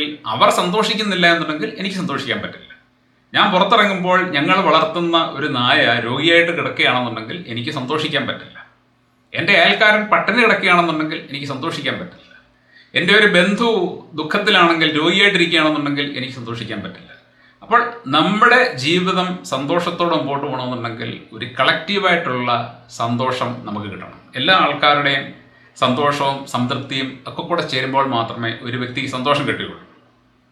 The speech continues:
അപ്പോൾ ഈ ഒരു തിരിച്ചറിവിൽ നിന്നുകൊണ്ട് ഒരു വ്യക്തി ജീവിക്കണം എന്നുള്ളതാണ് പ്രകൃതിയുടെ നിയതി.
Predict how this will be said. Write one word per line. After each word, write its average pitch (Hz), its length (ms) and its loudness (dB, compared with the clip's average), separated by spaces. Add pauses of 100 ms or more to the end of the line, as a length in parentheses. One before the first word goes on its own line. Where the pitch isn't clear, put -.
(340)
അപ്പോൾ 175 240 2
ഈ - 20 2 (120)
ഒരു 208 160 4
തിരിച്ചറിവിൽ 202 520 2
നിന്നുകൊണ്ട് 143 400 -2
ഒരു 135 140 -6
വ്യക്തി 120 300 -6
ജീവിക്കണം 123 440 -4 (120)
എന്നുള്ളതാണ് 107 580 -6 (180)
പ്രകൃതിയുടെ 120 640 -6 (160)
നിയതി. 117 280 -2